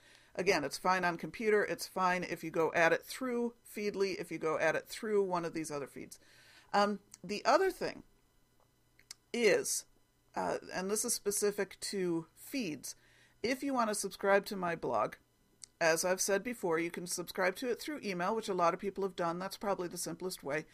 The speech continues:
Um, there's a link f-, for doing that on the s-, on the sidebar to the blog.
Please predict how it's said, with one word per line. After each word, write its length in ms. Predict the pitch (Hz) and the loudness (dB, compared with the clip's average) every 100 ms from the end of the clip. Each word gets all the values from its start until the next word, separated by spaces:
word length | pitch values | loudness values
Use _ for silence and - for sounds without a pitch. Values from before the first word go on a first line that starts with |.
| - - - - | -20 -20 -20 -4
Um, 220 | 175 170 | -2 2
there's 200 | 165 170 | 0 0
a 60 | 165 | -4
link 240 | 175 180 | -4 -6
f-, 240 | - - - | -10 -18 -8
for 120 | 185 | -6
doing 220 | 175 175 | -4 -4
that 140 | 170 - | -2 0
on 200 | 165 175 | 0 0
the 60 | |
s-, 180 | 180 - - | -4 -4 -4
on 160 | 175 165 | -2 -2
the 80 | |
sidebar 440 | 165 165 165 175 175 | -2 -2 0 0 -2
to 100 | 175 | -6
the 80 | 180 | -6
blog. 300 | 151 143 | -2 -2